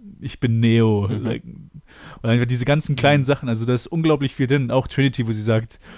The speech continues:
Speaker 1: ja, äh, wo er zu ihr sagt, „Ja, ich dachte, du wärst ein Mann.“ Also ja, das dach-, das denken viele
Speaker 2: Mhm, ja.
Speaker 1: am Anfang.
Speaker 2: <laughs>
Speaker 1: Und dann
Speaker 2: Ja, und es ist auch kein Zufall, dass, äh, der, der, die einzige non-, nicht wirklich bi-,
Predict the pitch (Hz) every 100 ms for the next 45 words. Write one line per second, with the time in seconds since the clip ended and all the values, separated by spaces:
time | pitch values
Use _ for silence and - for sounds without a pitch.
0 | - 165 117 117 117 117 131 123 131 131
1 | 135 123 123 110 127 113 135 - 123 -
2 | 123 117 113 104 110 107 - 117 131 -
3 | 131 - 117 113 - 110 113 107 98 113
4 | 104 - - - 113 110 110 113 107 104
5 | - - 117 110 - - 123 117 120 110
6 | 117 117 110 110 110 - 113 110 127 -
7 | 110 104 104 - - 110 107 104 107 104
8 | 104 101 - 113 107 110 110 113 117 113
9 | 113 110 _ _ _ _ 113 107 - 104
10 | 107 107 110 110 107 110 104 - _ 110
11 | 107 - 107 104 - - _ _ _ _
12 | _ -